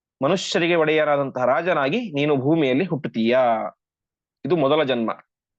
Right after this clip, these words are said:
ಪುನಃ ಶಂತನು ನಾಮಧೇಯ ಭೂತ್ವಾ ಜನಿಷ್ಯಸೆ, ಮತ್ತೆ ಮುಂದಿನ ಜನ್ಮದಲ್ಲಿ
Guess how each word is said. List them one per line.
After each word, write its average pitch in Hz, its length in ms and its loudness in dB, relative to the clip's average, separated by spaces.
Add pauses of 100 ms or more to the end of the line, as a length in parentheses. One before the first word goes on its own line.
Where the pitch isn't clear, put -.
(460)
ಪುನಃ 196 320 0 (480)
ಶಂತನು 220 580 0
ನಾಮಧೇಯ 185 600 2 (200)
ಭೂತ್ವಾ 170 360 -2
ಜನಿಷ್ಯಸೆ, 143 640 -4 (480)
ಮತ್ತೆ 170 260 -4
ಮುಂದಿನ 202 360 0
ಜನ್ಮದಲ್ಲಿ 175 760 0